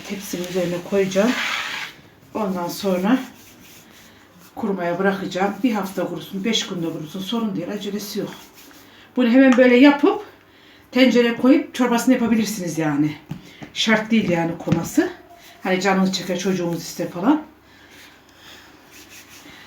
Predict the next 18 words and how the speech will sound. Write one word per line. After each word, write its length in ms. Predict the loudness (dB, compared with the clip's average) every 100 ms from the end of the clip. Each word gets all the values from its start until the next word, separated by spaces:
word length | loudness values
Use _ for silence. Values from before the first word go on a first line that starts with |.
| -12 -6
Arkadaşlar 540 | 0 2 2 -2 -6
kendinize 420 | -4 -2 -2 -4
iyi 220 | -2 -2
bakın. 380 | -4 -6 -8 -8 -8 -14 -20 -12
Abone 260 | -12 -10
olmayı 380 | -8 -8 -6 -6
unutmayın. 520 | -8 -10 -10 -8 -6 -8
Lütfen 320 | -10 -8 -8 -10
abone 380 | -10 -8 -6 -4
değilsiniz 500 | -4 -6 -4 -4 -4
hala, 320 | -6 -4 -6
abone 160 | -6 -6
olun. 240 | -6 -6 -10 -18 -20 -20 -20 -20 -20 -20 -20 -20 -20 -20 -20 _
Şöyle 320 | -4 2 4 4
gördüğünüz 560 | 4 4 4 0 -2
gibi 280 | -2 0 0
tarhanamız 480 | 0 2 4 2 2
hazır. 480 | -4 -2 -4 -6